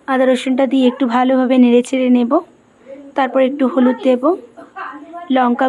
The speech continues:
গুঁড়ো দেব। তোমরা যে যেমন ঝাল খেতে পছন্দ করো ঝালটাকে ব্যালেন্স করে তোমরা ঝালটা দিও। তো তারপর আমি খুব সুন্দর করে মশলাটা অ্যাড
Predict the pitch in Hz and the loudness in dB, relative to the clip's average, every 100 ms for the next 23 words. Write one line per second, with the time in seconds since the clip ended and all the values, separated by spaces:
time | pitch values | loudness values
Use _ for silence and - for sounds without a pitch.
0 | 240 254 247 247 240 339 415 - 240 220 | 2 2 4 2 2 -2 -2 -14 -20 -20
1 | 214 208 190 196 240 - _ _ _ _ | -20 -20 -20 -20 -20 -20 _ _ _ _
2 | _ _ - _ _ _ _ _ _ _ | _ _ -20 _ _ _ _ _ _ _
3 | _ _ _ _ _ _ - _ 196 190 | _ _ _ _ _ _ -20 _ -20 -20
4 | - 233 240 277 269 240 262 254 247 254 | -20 -20 -6 -2 0 0 -2 0 2 4
5 | 233 247 247 247 269 247 254 254 254 262 | 2 0 -2 -4 -2 -4 -2 -2 0 -2
6 | 262 262 247 247 247 240 240 247 - 277 | 0 -2 0 -2 0 0 0 -2 0 0
7 | 285 247 240 233 233 247 240 254 370 - | 2 0 0 0 -2 -2 -2 0 -2 -4
8 | - - - - - _ 285 262 254 269 | -20 -20 -20 -20 -20 _ -2 0 0 0
9 | 269 262 202 - 254 240 247 254 262 247 | 0 -2 -4 -2 2 4 2 2 2 2
10 | 240 - 254 254 233 233 | 0 -2 -2 0 0 -2